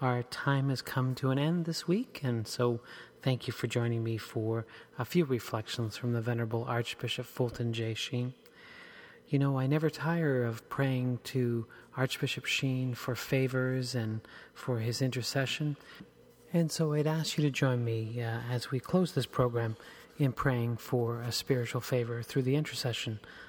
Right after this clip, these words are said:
of the Venerable Archbishop Fulton J. Sheen. In the name of the Father, and the Son, and the Holy Spirit. Amen. Eternal Father, you alone grant us every blessing in heaven and on earth,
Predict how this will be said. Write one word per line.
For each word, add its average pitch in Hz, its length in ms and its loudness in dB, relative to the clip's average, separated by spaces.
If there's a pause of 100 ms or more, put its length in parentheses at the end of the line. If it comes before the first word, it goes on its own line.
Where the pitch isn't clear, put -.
(140)
of 127 120 0
the 131 60 4
Venerable 113 480 0
Archbishop 120 600 -2
Fulton 113 480 0
J. 107 240 -2
Sheen. 104 400 -2 (760)
In 151 60 4
the 147 60 8
name 139 140 6
of 139 60 2
the 131 60 0
Father, 139 420 2 (200)
and 151 120 4
the 156 80 2
Son, 120 380 0 (140)
and 123 140 2
the 117 60 0
Holy 117 380 0
Spirit. 113 520 -4 (140)
Amen. 113 460 0 (760)
Eternal 139 400 4
Father, 117 520 0 (440)
you 147 160 6
alone 143 300 4
grant 143 340 2
us 143 160 0
every 143 200 2
blessing 139 580 2
in 127 120 2
heaven 135 380 2
and 135 200 2
on 127 160 4
earth, 113 360 -4